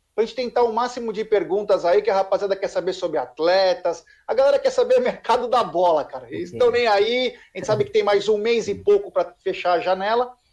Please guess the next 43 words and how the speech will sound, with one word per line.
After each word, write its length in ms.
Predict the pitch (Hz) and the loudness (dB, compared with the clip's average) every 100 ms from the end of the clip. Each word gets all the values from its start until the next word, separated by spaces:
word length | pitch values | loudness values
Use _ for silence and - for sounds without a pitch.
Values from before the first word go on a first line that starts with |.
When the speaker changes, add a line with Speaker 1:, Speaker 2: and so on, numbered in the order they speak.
| _ | _
Speaker 1:
então 140 | - 240 | 0 0
nós 120 | 208 | 2
vamos 220 | 233 220 | 2 2
destrinchar 640 | 180 220 220 202 - 208 202 | 0 -2 -2 -4 0 0 2
também 400 | 202 190 196 196 | 0 0 0 -2
isso, 160 | 214 | -2
além 200 | 190 180 | 0 0
do 140 | 190 202 | -2 -4
jogo, 640 | - 392 415 381 381 381 - _ | 2 4 4 2 -2 -4 -14 _
sorteio, 920 | - - 214 - 208 208 202 190 185 | -2 0 0 2 4 6 6 4 2
enfim. 460 | 220 214 - 143 123 _ _ _ | 0 -2 -14 -16 -18 _ _ _
Bom, 120 | - 220 | 0 2
então 140 | 247 | 2
vou 120 | 262 | 0
dar 140 | 277 277 | 2 4
um 400 | 269 247 233 214 | 4 2 0 0
boa 180 | 220 226 | 2 4
noite 220 | 220 202 | 2 -2
aqui 160 | 196 220 | -4 -2
pro 180 | 208 | 0
Marcos 460 | 180 208 214 185 143 | 0 0 0 -4 -6
Mar, 500 | 165 202 214 202 190 _ _ _ - | -2 0 0 -2 -8 _ _ _ -2
palmeirense 420 | 180 175 196 185 | 2 2 0 -6
de 100 | 165 | -8
Vila 220 | 165 185 | -2 -2
Ipojuca, 580 | 180 147 120 156 196 196 | -2 -6 -6 -2 -2 0
o 80 | 247 | 2
Alves 280 | 254 214 - | 2 0 -2
Palestrino, 720 | 208 170 - - 185 202 185 | -2 -2 -6 -10 -6 -6 -4
o 40 | |
Denis 280 | 175 214 202 | 2 2 2
Oliveira, 440 | 202 175 143 196 226 | -4 -4 -2 0 0
o 20 | |
Renatão 420 | 254 240 233 220 | -2 -2 2 0
Motti, 500 | 180 190 220 208 - | 0 2 4 2 -2
nosso 260 | 202 - 190 | -8 -8 -2
grande 300 | 185 214 196 | -2 -2 0
parceiro, 540 | 190 151 - 180 190 | 0 -2 -4 -2 0
o 20 | |
Thiago 320 | 175 214 202 190 | 0 -2 0 -4
vinte 240 | 196 175 | -8 -2
e 40 | |
oito, 420 | 180 202 190 196 | 4 4 2 -4